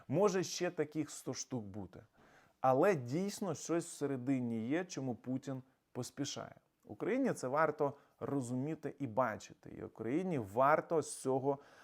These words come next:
робити правильні кроки. Україні варто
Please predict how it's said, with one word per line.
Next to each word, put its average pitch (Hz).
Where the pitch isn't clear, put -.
робити 135
правильні 123
кроки. 143
Україні 127
варто 123